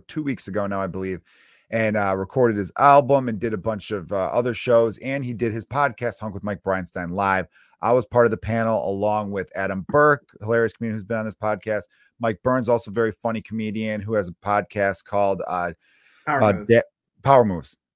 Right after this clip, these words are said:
Speaker 1: Power Mo-, I almost called it Dad Moves, but it's called Power Moves. His
Speaker 2: Power
Speaker 1: Twitter
Speaker 2: Moves,
Speaker 1: is
Speaker 2: yeah.
Speaker 1: at Dad Boner.
Speaker 2: That's correct.
Speaker 1: There you go. So, uh, and then Allie Drapos, who's also been on this podcast, who's a hysterical comedian. And so, um, we were ta-, you asked the question, "What's the biggest bomb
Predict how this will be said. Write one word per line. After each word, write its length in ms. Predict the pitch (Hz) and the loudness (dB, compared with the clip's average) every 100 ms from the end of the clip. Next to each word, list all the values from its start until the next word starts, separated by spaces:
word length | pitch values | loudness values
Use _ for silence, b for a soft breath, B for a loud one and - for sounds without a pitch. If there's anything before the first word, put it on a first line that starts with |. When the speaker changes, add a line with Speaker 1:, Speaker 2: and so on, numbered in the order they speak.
| _ _ _ | _ _ _
Speaker 1:
Power 220 | 123 143 | 2 2
Mo-, 80 | 151 | 4
I 80 | 151 | 4
almost 180 | 165 | 2
called 140 | - 131 | 0 -2
it 80 | 98 | 4
Dad 240 | 135 135 | 6 6
Moves, 160 | 120 95 | 4 -4
but 60 | |
it's 80 | 107 | -4
called 240 | - 110 | 0 -2
Power 260 | - 139 143 | 4 6 6
Moves. 340 | 131 117 104 | 4 -4 -4
His 140 | - 113 | -10 -10
Speaker 2:
Power 120 | 127 | -6
Speaker 1:
Twitter 220 | 117 147 | -2 -2
Speaker 2:
Moves, 120 | 117 101 | -2 -4
Speaker 1:
is 60 | |
Speaker 2:
yeah. 100 | - | -6
Speaker 1:
at 80 | 110 _ | -6 _
Dad 280 | 120 110 87 | 0 0 0
Boner. 400 | 101 90 58 - _ | -6 -6 -12 -18 _
Speaker 2:
That's 160 | 240 - | -18 -14
correct. 380 | - - - _ _ | -12 -12 -14 _ _
Speaker 1:
There 120 | 110 | 2
you 100 | 110 | 2
go. 180 | 92 82 | 2 -4
So, 320 | 73 127 110 | 0 2 4
uh, 320 | 85 104 104 95 b b | 4 2 2 0 b b
and 100 | - | -2
then 120 | 135 127 | 0 2
Allie 240 | 131 131 | 2 2
Drapos, 500 | 117 180 190 135 113 | 2 2 4 4 4
who's 160 | 123 117 | 2 0
also 240 | 117 - | 0 0
been 140 | 101 | -4
on 60 | 107 | -4
this 120 | 101 | -8
podcast, 540 | - 101 92 - 92 - | -4 -2 -2 -4 -8 -8
who's 200 | 92 80 | -14 -14
a 60 | |
hysterical 500 | 82 78 101 87 90 | -12 -6 -4 -4 -6
comedian. 500 | 87 90 85 87 82 - b b b b - | -12 -10 -10 -8 -10 -12 b b b b -2
And 180 | 123 | -2
so, 340 | - - 143 123 | 0 8 10 10
um, 500 | 107 120 117 113 92 _ - | 8 6 4 0 -10 _ -6
we 100 | 139 | 0
were 80 | 151 | 0
ta-, 280 | - 151 - | 2 0 0
you 220 | 151 160 | 0 2
asked 160 | 160 - | 2 -2
the 60 | |
question, 300 | 123 139 131 | -2 -2 0
"What's 160 | 131 123 | -6 -6
the 80 | 117 | -6
biggest 400 | 107 120 92 90 | -4 -4 -6 -4
bomb 500 | 110 123 123 92 | -2 0 -2 -6